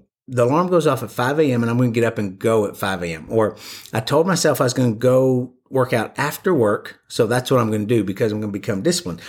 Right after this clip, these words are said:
Or it's, "I'm gonna walk past that cake and not eat it."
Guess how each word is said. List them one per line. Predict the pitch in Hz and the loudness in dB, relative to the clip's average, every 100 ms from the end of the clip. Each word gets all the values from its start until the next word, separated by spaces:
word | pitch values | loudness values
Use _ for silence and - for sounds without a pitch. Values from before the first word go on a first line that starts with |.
| - | -8
Or | - 135 - - _ _ _ _ _ - | 0 0 0 -8 _ _ _ _ _ -4
it's, | 117 - | -2 0
"I'm | 123 | 2
gonna | 127 | 4
walk | 113 131 - | 2 0 0
past | 175 151 | 0 0
that | 196 - | -2 -2
cake | 135 120 - - _ - _ | 0 0 -2 -12 _ -20 _
and | 117 113 110 101 98 | -2 0 0 -2 0
not | 110 110 107 - | 0 -2 -6 -6
eat | 123 92 | -4 -4
it." | - - | -4 -16